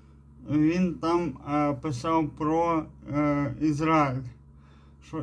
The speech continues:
Ізраїль, е, взяв і, м'яко скажем, шарахнув по, е, Хезболлі і нікого не питав. І вони, е, виробляють зброю, а не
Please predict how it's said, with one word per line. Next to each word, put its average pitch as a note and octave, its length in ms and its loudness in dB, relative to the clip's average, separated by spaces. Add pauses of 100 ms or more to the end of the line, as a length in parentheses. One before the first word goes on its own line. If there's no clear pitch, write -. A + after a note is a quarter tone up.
Ізраїль, D#3 600 2 (200)
е, C3+ 260 -2 (440)
взяв D#3+ 560 2 (100)
і, D#3 140 -2
м'яко D#3+ 420 -2
скажем, D#3 460 -4
шарахнув D#3 840 -2 (540)
по, D#3+ 440 2 (200)
е, C#3+ 380 0 (160)
Хезболлі D#3 880 2
і - 20 -4
нікого D#3 540 2
не D3+ 160 4
питав. F3 680 2 (1040)
І D#3 540 2
вони, E3+ 560 2
е, C3 640 2 (800)
виробляють D#3+ 880 2
зброю, F3 680 2
а D3 160 -2
не D#3 420 2